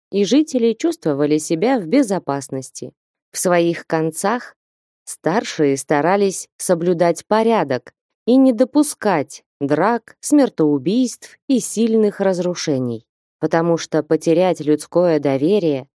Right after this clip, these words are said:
а следом и хлебное место, очень легко. А вот отмыться от разговоров за спиной почти невозможно. Приди на Бергород враг,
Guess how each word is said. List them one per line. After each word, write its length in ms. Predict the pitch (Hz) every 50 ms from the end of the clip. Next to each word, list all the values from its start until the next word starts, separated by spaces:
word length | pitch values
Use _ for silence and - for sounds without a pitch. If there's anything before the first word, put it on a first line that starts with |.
| _ _ _ -
а 140 | - 160 180
следом 520 | - - 214 202 254 262 202 190 175 165
и 40 | 156
хлебное 640 | 156 - 160 160 202 233 190 190 180 165 160 151 147
место, 600 | 151 180 233 254 240 - - - 143 123 117 - _ _ _ -
очень 460 | 147 208 269 - - - 233 220 208
легко. 560 | 190 190 196 190 - - - 160 143 131 120 - _ _ _ _ _ _ -
А 100 | 156 185
вот 180 | 214 240 240 240
отмыться 720 | 233 226 - 226 233 262 311 294 294 - - 185 160 156
от 120 | 156 -
разговоров 720 | 165 175 185 160 156 156 175 175 156 160 202 269 302 294 240
за 160 | 190 196 190
спиной 640 | 180 - - 185 175 165 156 143 135 127 120 113 - _ _ _ _ _ _ _
почти 560 | - 202 233 240 - - - - - 151 147 151
невозможно. 1000 | 160 185 196 190 196 208 202 175 185 156 135 123 123 117 113 123 123 120 120 - _ _ _ _ _ _ _ _ _ -
Приди 340 | 190 233 254 226 285 359
на 160 | 330 294 254 226
Бергород 540 | 196 247 294 - 226 190 214 208 196 -
враг, 560 | 180 165 160 165 175 202 254 - - - -